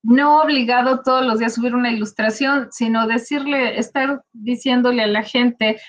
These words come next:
hablarle del tema que tú estás desarrollando, y eso te va a traer lectores porque alguien se va a identificar con eso.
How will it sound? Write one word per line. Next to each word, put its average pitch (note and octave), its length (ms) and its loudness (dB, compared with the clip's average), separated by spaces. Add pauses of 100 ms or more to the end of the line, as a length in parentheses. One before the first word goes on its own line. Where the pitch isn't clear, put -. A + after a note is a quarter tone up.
(140)
hablarle C#4 600 2
del G#3 300 2
tema F4 420 0
que B3+ 140 0
tú B3 260 0
estás A#3+ 520 0
desarrollando, G3+ 1080 -2 (280)
y B3+ 140 4
eso D#4+ 280 0
te B3+ 120 0
va B3 100 4
a A#3+ 80 0
traer B3 400 0
lectores C4 560 0
porque A3 520 -2 (320)
alguien D4+ 420 2
se A3+ 160 0
va G3+ 160 0
a G#3 60 2
identificar G3+ 840 -2
con G3 240 -2
eso. F3+ 400 -8